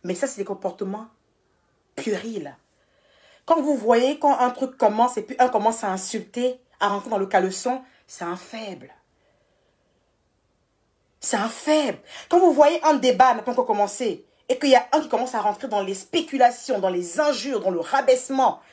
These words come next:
qui veut remettre ta personne en truc, c'est un faible.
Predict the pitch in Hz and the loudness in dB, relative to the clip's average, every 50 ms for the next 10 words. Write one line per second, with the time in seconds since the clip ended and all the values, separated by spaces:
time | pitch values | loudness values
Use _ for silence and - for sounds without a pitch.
0 | - - - _ - 247 262 254 254 262 285 320 359 349 349 - _ - - - | -20 -20 -20 _ 4 6 6 8 8 6 6 6 2 0 -2 -8 _ -16 -16 -16
1 | - _ _ _ _ 247 233 - 269 247 247 - 294 254 220 180 - - _ - | -16 _ _ _ _ -4 0 0 0 -2 0 0 0 0 0 -4 -6 -14 _ -6
2 | 302 359 359 - - _ _ _ _ _ _ - - - - - 160 - - - | -4 -4 -4 -6 -14 _ _ _ _ _ _ -16 -14 -14 -14 -16 -18 -20 -18 -14
3 | - 196 175 156 - - - | -12 -12 -12 -12 -16 -20 -20